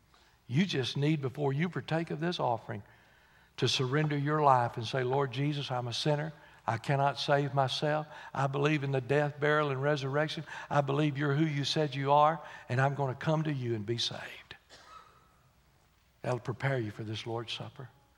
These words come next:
But maybe you're here like a lot of folks. See, the,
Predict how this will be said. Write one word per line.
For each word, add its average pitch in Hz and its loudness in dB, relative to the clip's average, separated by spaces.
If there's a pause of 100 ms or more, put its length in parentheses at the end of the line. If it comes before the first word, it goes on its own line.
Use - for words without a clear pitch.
(640)
But 139 -6
maybe 135 2
you're 123 -2
here 127 0
like 120 2
a 117 -2
lot 123 4
of 107 -8
folks. 120 -4 (1160)
See, 151 -2
the, 117 -4